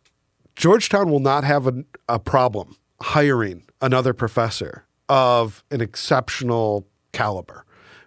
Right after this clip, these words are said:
because there's a crisis all over higher education. And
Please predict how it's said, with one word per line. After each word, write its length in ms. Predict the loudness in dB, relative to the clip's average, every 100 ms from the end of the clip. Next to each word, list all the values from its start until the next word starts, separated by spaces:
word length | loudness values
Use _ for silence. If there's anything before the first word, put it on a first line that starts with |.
| _
because 640 | -2 2 2 2 -2 -8 -14 _
there's 260 | 0 2 0
a 60 |
crisis 640 | -6 -8 -2 0 0 -2 0
all 240 | 0 2
over 200 | 0 -2
higher 340 | -6 -6 -6 -8
education. 640 | -12 -14 -14 -12 -14 -14 -20 -20 -20 -20 -20 _ -6
And 600 | -2 0 -2 -2 -6